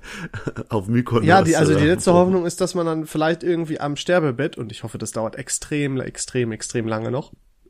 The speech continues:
Speaker 2: dass man davon dann erfährt. Ich glaube, der Punkt, wo das jetzt einfach so, äh, revealed werden könnte, der ist um.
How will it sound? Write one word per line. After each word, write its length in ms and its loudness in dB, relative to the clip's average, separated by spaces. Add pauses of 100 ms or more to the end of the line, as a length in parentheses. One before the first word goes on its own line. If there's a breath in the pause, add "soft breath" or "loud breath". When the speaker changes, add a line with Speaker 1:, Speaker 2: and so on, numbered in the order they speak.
Speaker 2:
dass 160 2
man 120 0
davon 300 4
dann 120 -2
erfährt. 360 -4
Ich 100 -10
glaube, 440 0 (320 soft breath)
der 80 4
Punkt, 400 0
wo 60 -2
das 160 0
jetzt 140 -6
einfach 260 -2
so, 200 -2
äh, 80 -4 (340)
revealed 400 0
werden 220 0
könnte, 240 0
der 160 2
ist 100 -2
um. 280 -4